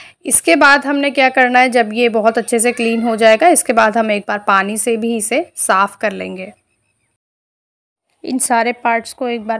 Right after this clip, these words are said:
पानी से साफ़ करने के बाद, अच्छे से साफ़ करने के बाद हम इन सारे पार्ट्स को दोबारा से टैप के अंदर अच्छे से दोबारा से लगा देंगे।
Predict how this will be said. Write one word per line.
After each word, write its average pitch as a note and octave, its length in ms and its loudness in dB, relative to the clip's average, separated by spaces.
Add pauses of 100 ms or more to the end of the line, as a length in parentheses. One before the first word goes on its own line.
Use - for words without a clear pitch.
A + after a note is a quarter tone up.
पानी G3+ 280 -8
से A3+ 200 -10
साफ़ G3 420 -8
करने G#3+ 300 -10
के A3 140 -14
बाद, G#3 340 -12
अच्छे B3+ 260 -6
से C#4 140 -4
साफ़ A#3 280 -6
करने A3+ 280 -8
के A#3 160 -10
बाद A3 340 -6
हम A3 180 -10
इन A3+ 160 -10
सारे G#3 440 -6 (160)
पार्ट्स G3+ 460 -10
को A3 240 -12
दोबारा G3 520 -10
से A3 320 -12 (540)
टैप G#3 280 -12
के A#3 100 -8
अंदर G#3 320 -10
अच्छे G#3+ 280 -10
से A3 160 -8
दोबारा G3+ 380 -6
से A3+ 160 -6
लगा F#3+ 360 -6
देंगे। G#3 380 -8